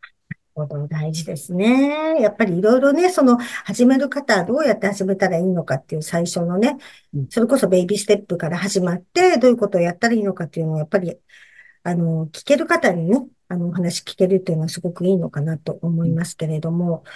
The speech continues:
Speaker 2: うん。はい。
Speaker 1: 瀬賀さんとね、私の、あの、出会いっていうのも、もう、あの、十年
Speaker 2: ねえ。
Speaker 1: 経っていて、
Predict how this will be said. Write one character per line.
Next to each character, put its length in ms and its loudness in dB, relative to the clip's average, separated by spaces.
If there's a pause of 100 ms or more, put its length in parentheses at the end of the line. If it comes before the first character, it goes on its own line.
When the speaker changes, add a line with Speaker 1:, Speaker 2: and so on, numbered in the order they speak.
(120)
Speaker 2:
う 40 -8
ん。 20 -8
は 60 -8 (180)
い。 40 -2
Speaker 1:
瀬 140 -6
賀 140 4
さ 180 6
ん 100 8
と 140 4
ね、 240 10
私 340 2
の、 320 6 (220)
あ 100 2
の、 160 6
出 160 6
会 180 6
い 40 -2
っ 20 -8
て 200 2
い 100 6
う 120 6
の 140 4
も、 500 6 (440)
も 400 4 (280)
う、 60 -2
あ 60 4
の、 200 0
十 320 4
年 480 4 (720)
Speaker 2:
ね 380 2
え。 180 4
Speaker 1:
経 100 4
っ 20 0 (260)
て 80 6
い 160 6
て、 420 6